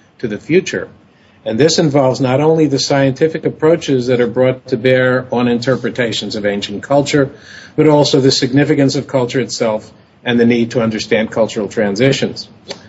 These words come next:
Nowhere is the question of cultural transition as stark as it is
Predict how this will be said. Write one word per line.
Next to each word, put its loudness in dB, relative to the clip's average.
Nowhere 4
is -8
the -10
question -4
of -10
cultural -4
transition -4
as -4
stark 0
as 0
it -2
is -2